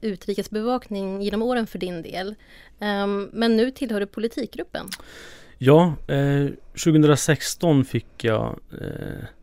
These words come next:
Speaker 2: då äran att vara Nils Horner trainee.
Speaker 1: Just det.
Speaker 2: Eh, i utrikesgruppen,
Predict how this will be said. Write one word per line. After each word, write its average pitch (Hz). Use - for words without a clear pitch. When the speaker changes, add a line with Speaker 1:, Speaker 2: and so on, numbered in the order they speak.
Speaker 2:
då 127
äran 120
att -
vara 110
Nils 107
Horner 107
trainee. 120
Speaker 1:
Just 214
det. 139
Speaker 2:
Eh, 113
i 117
utrikesgruppen, 131